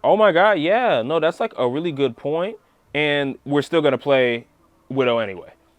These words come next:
You know what I mean? Like, it, it, it's not, I'm not, I'm not giving it credit, but she wa-, it was just very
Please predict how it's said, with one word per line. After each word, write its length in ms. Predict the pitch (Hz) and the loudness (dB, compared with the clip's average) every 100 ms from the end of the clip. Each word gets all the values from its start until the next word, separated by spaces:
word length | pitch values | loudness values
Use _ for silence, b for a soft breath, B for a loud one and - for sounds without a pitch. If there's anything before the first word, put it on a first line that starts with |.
| _ - | _ -8
You 120 | 135 | -2
know 60 | |
what 60 | 135 | 0
I 40 | |
mean? 140 | 135 143 | 2 0
Like, 180 | 135 127 | 0 0
it, 40 | |
it, 560 | 156 151 151 151 151 160 | -2 -2 -2 -2 -2 -2
it's 120 | 170 | 0
not, 140 | 190 | 2
I'm 80 | 170 | 4
not, 200 | 196 180 | 6 4
I'm 100 | 143 | 2
not 240 | 165 170 123 | 2 0 2
giving 300 | 147 165 147 | 0 0 -2
it 120 | 123 | -4
credit, 420 | - 131 110 90 - | -4 -4 -4 -10 -8
but 320 | 127 104 - | -6 -6 -8
she 160 | - 135 | -8 -4
wa-, 140 | 123 | -4
it 220 | 117 127 | -4 -6
was 220 | 127 127 | -6 -8
just 220 | 117 147 123 | -6 -8 -6
very 380 | 107 135 139 | -2 0 0